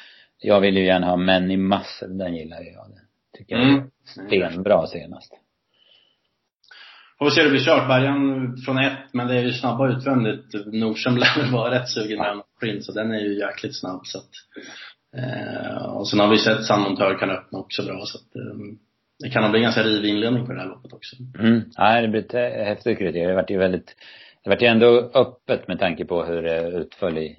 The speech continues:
Speaker 1: i uttagningarna där.
Speaker 2: Ja, verkligen.
Speaker 1: Och så känns väl mer som det handlar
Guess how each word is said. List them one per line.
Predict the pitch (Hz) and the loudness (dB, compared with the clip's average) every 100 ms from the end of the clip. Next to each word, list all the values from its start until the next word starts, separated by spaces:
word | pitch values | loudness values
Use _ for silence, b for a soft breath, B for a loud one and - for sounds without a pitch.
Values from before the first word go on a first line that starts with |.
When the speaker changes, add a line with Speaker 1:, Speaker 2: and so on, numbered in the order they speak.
| _ | _
Speaker 1:
i | 90 | -8
uttagningarna | 80 - 98 80 69 80 - | -4 4 4 4 -4 -16 -16
där. | - - 95 | -18 -12 0
Speaker 2:
Ja, | 113 | 4
verkligen. | 110 107 117 127 - - - b b b - | 4 4 0 -8 -12 -14 -18 b b b 4
Speaker 1:
Och | 143 135 135 | 6 8 4
så | - 139 127 | 6 8 8
känns | 123 123 120 | 6 2 2
väl | 113 | 2
mer | 117 110 | 4 2
som | - 104 | 0 0
det | 98 | 2
handlar | 101 98 | 2 4